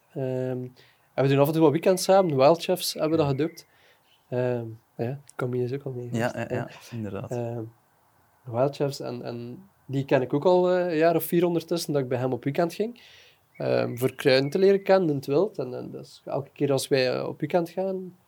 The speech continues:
Speaker 1: of een weekend organiseren, ontdek ik zelf heel dat weekend nieuwe dingen.
Speaker 2: Ja.
Speaker 1: Hey, ik kook er dan wel mee en zo, maar, ah ja, en die smaak, en als je dat zo klaar maakt, dan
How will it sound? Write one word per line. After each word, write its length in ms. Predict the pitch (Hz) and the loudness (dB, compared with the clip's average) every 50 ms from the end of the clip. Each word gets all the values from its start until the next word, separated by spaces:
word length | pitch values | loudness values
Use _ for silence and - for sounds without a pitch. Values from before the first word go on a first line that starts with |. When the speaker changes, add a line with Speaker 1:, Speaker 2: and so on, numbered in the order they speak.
| _ _ _ | _ _ _
Speaker 1:
of 100 | 143 127 | -2 2
een 60 | 135 | 2
weekend 320 | 147 143 170 151 139 139 | 4 4 4 4 6 4
organiseren, 600 | 147 135 127 131 123 123 113 117 131 156 160 147 - | 2 2 2 0 -2 -2 0 2 2 0 0 -2 -6
ontdek 320 | 135 127 120 131 127 - | -8 4 6 6 6 6
ik 240 | 139 123 - 120 - | 2 -2 -2 -6 -2
zelf 320 | - - 139 175 185 - | 6 8 8 8 8 8
heel 160 | - 190 180 | 8 8 10
dat 120 | 165 147 139 | 10 8 6
weekend 280 | 139 135 131 139 127 127 | 4 2 0 -4 -4 -4
nieuwe 200 | 135 131 127 131 | -4 -2 -2 0
dingen. 280 | 123 127 127 127 123 - - - - - | 0 0 0 -2 -6 -12 -20 -20 -18 -14
Speaker 2:
Ja. 140 | - 110 110 - _ _ | -12 -12 -12 -14 _ _
Speaker 1:
Hey, 140 | - 143 143 | 2 2 2
ik 260 | 135 135 123 - _ | 2 0 -4 -4 _
kook 240 | - 160 165 180 180 | 6 6 6 8 6
er 60 | 175 | 6
dan 200 | 165 160 160 147 | 8 8 8 8
wel 180 | 139 123 120 | 8 6 4
mee 160 | 123 127 127 135 | 2 0 0 0
en 140 | 147 156 | 0 2
zo, 180 | 143 156 175 190 | 2 2 0 0
maar, 300 | 185 147 135 123 127 127 | 0 -2 -2 -2 -2 -4
ah 120 | - - 156 | -4 -8 -10
ja, 200 | 160 156 143 123 | -10 -10 -10 -10
en 100 | 127 131 | -10 -6
die 120 | 127 143 143 | -6 -4 -6
smaak, 400 | 143 - 160 147 151 151 147 - | -6 -6 -8 -8 -8 -8 -6 -6
en 60 | 147 | -6
als 80 | 139 - | -4 -4
je 60 | - | -4
dat 100 | 131 120 | -6 -6
zo 160 | - - - 143 | -6 -6 -8 -8
klaar 280 | 143 - 156 151 143 | -4 -4 -4 -2 -2
maakt, 320 | 139 139 143 143 143 - - | -2 -4 -4 -6 -8 -10 -14
dan 140 | 123 123 | -14 -14